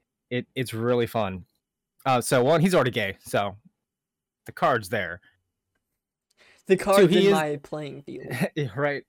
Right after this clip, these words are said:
Speaker 1: <laughs> Like, <laughs> the cards are there. But he's also a pretty good-looking dude.
Speaker 2: Hmm.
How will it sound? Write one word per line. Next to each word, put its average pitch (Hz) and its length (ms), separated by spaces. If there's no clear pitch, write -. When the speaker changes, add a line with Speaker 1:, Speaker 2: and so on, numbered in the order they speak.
Speaker 1:
<laughs> - 460
Like, 120 360
<laughs> - 960
the 120 60
cards 123 340
are 104 80
there. 92 340
But 135 320
he's 165 120
also 240 200
a 170 40
pretty 180 160
good-looking 135 300
dude. 104 160
Speaker 2:
Hmm. 147 100